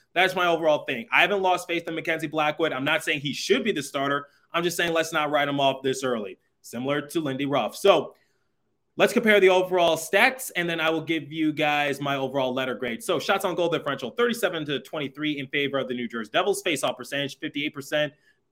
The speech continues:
forty-two percent in favor of the Devils. Power play, Devils have scored a power play goal in four straight games. They were one for one. Vancouver Canucks were two for five, but remember the Devils had a shorthanded goal thanks to Dawson Mercer.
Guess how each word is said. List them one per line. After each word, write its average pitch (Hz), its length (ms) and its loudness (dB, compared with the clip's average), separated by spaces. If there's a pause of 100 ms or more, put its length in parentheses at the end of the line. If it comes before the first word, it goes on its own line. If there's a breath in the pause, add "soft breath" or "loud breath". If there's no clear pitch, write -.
forty-two 165 360 4
percent 156 320 -2
in 151 80 -4
favor 156 240 0
of 147 80 2
the 143 60 -2
Devils. 165 400 4
Power 151 280 4
play, 190 400 2 (300 loud breath)
Devils 190 260 4
have 175 180 4
scored 170 440 2
a 143 440 0
power 180 260 2
play 165 380 2
goal 147 300 0
in 139 280 -6
four 220 200 4
straight 165 280 2
games. 180 220 0
They 165 80 2
were 143 100 2
one 143 180 0
for 123 100 -2
one. 175 280 2 (260 soft breath)
Vancouver 156 380 0
Canucks 147 300 0
were 135 100 0
two 156 160 -2
for 127 140 -6
five, 175 340 2
but 156 60 -2
remember 135 340 0
the 117 60 -8
Devils 127 260 -4
had 131 220 -2
a 123 80 -2
shorthanded 123 500 -6
goal 160 240 0
thanks 131 200 -6
to 127 60 -12
Dawson 117 360 -6
Mercer. 180 480 0